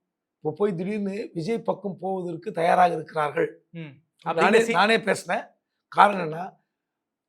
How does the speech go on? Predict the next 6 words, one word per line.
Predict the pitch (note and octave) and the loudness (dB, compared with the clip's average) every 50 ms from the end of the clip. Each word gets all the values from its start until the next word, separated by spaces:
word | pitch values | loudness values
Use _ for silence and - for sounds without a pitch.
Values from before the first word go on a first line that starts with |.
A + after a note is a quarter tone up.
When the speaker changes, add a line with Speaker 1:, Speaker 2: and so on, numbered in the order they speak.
| _ - | _ -16
Speaker 1:
டைரக்டா | F3+ C#3+ D3 G3+ A3+ A#3 A#3+ A#3 - - A#3 G3+ | -6 -2 0 0 2 2 0 -4 -2 -2 -2 0
போய் | G3 A#3 A3 | 2 0 0
விஜய் | F#3 D#3+ G#3 G#3 G3 | 0 -2 -4 -6 -6
கிட்ட | F3 F#3+ D3 - | -6 -8 -6 -4
போனீங்கன்னா | E3+ E3+ E3 D#3+ D#3 D#3 D#3+ E3 D#3 - _ _ _ _ _ _ _ _ _ _ _ _ _ - | -4 -2 -2 -2 -4 -4 -4 -6 -8 -10 _ _ _ _ _ _ _ _ _ _ _ _ _ -4
அவர் | D#3 E3+ E3 | -2 -2 0